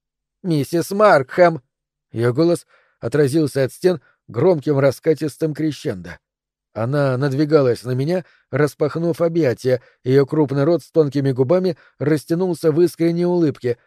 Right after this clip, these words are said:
а щёки цвета спелых яблок округлились. Эта женщина могла показаться некрасивой, если бы не её заразительная жизнерадостность. Незнакомка обхватила меня толстыми мясистыми ручищами.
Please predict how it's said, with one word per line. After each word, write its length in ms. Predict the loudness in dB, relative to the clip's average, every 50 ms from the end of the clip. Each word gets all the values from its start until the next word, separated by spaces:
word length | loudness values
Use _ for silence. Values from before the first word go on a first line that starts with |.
| _ _
а 160 | -4 -4 -4
щёки 460 | -4 -6 -6 -2 0 0 0 0 -4
цвета 400 | -6 -4 -4 -2 -2 -2 -2 -4
спелых 420 | -6 -6 -2 -2 0 0 0 -2 0
яблок 380 | 0 0 2 2 0 -4 -4 _ _ _ _ _
округлились. 840 | -4 -4 -2 -2 -2 -2 -2 -2 -2 -4 -4 -6 -8 -12 -16 -20 _ _ _ _ _ _ _ _ _ _
Эта 260 | -2 0 2 2 2
женщина 460 | 2 2 2 2 0 0 -2 -2 0 2
могла 300 | 2 2 2 2 2 2
показаться 540 | 0 -2 -2 -2 2 2 2 2 2 -2
некрасивой, 760 | -2 -2 0 2 2 2 2 0 -2 -4 -4 -2 -2 -4 -6 _ _ _ _ -4
если 340 | 0 0 0 2 0 0
бы 140 | 2 2 2
не 100 | 0 0
её 220 | 2 2 2 2 2
заразительная 720 | 0 0 0 0 0 0 -4 -4 -2 -2 -2 0 0 -2
жизнерадостность. 920 | -2 -2 -4 -2 -2 -2 -2 -2 -2 -4 -6 -12 -14 -18 -20 -20 _ _ _ _ _ _ _ _ _ _
Незнакомка 760 | -6 -4 -2 -2 -2 -2 -2 -4 -2 -2 -2 -2 -2 0 -2 -2
обхватила 420 | 0 -2 -4 -2 -2 -2 -2 -2
меня 240 | -2 -2 -2 -4 -4
толстыми 480 | -4 -4 -4 -4 -4 -8 -8 -6 -6
мясистыми 640 | -4 -4 -6 -8 -8 -8 -10 -8 -8 -6 -4 -2 -2
ручищами. 720 | -2 -2 -4 -6 -10 -12 -12 -12 -14 -14 -12 -12 -12 -14